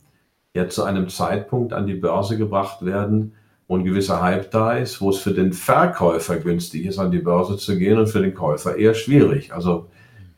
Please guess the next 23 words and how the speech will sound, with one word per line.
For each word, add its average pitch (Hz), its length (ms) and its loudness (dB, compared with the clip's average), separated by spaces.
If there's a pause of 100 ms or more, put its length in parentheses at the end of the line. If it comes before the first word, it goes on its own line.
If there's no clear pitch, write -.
(300)
die 95 100 2
meisten 92 460 4
oder 87 140 2
viele, 110 420 4
wenn 101 160 4
dann 92 300 2
wieder 90 240 0
mal 90 200 0
die 90 120 0
Börsen 87 420 -2
so 87 60 0
richtig 101 380 0
hochschlagen, 92 600 0
dann 82 160 -6
kaufen 92 340 -2
sie 82 100 -6
Neuemissionen, 101 840 2
das 87 120 -2
ist - 60 -18
genau 104 280 2
falsch. 78 440 -4
Ich 90 120 -14
muss 110 420 0